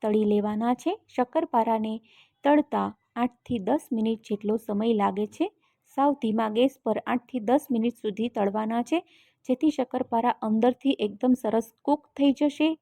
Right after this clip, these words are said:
બહારથી ક્રિસ્પી અને અંદરથી ખસ્તા અને એકદમ સરસ પડવાળા શક્કરપારા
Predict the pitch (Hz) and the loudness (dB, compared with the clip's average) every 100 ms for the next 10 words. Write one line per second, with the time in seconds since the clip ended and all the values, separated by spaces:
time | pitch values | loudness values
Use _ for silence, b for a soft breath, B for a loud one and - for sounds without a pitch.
0 | - 208 214 214 214 226 - 285 285 - | 0 4 4 4 2 -4 0 0 0 2
1 | 277 - 214 214 202 208 226 240 - 311 | 2 2 0 0 0 0 0 -4 -4 -2
2 | 370 - 226 196 b b b - 269 269 | -4 0 2 2 b b b 0 2 2
3 | 247 240 233 359 339 233 214 208 - _ | 0 -4 0 0 0 0 0 -2 -10 _
4 | 262 311 277 208 208 214 - 240 - 302 | 2 4 2 2 0 -2 -6 -6 -4 -4
5 | 220 208 233 | -4 -4 -4